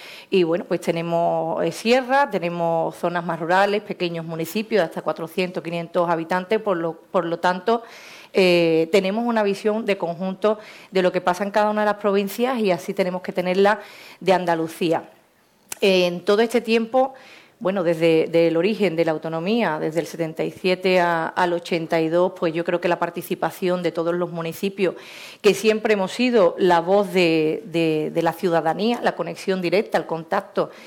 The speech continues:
y todos lo sabéis, porque todos os sois alcaldes, habéis sido alcaldes, concejales, em, digamos que, que somos los que le llevamos a la realidad de la administración pública, de las instituciones, el sentir en cada momento de los vecinos, la, la problemática que tienen,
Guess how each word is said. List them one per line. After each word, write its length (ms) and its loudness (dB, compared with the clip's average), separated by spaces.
y 100 -2
todos 280 2
lo 120 0
sabéis, 340 0
porque 300 -6
todos 280 0
os 120 -6
sois 180 -4
alcaldes, 440 0
habéis 180 0
sido 220 -2
alcaldes, 420 0
concejales, 600 -2
em, 840 2
digamos 400 2
que, 440 2
que 100 0
somos 280 0
los 140 0
que 120 -2
le 120 2
llevamos 600 0
a 60 2
la 100 2
realidad 400 2
de 60 4
la 80 2
administración 680 -2
pública, 380 0
de 60 4
las 120 0
instituciones, 840 0
el 160 4
sentir 480 0
en 120 2
cada 200 2
momento 460 0
de 80 2
los 120 -2
vecinos, 600 0
la, 280 2
la 220 -4
problemática 680 -2
que 100 -6
tienen, 500 0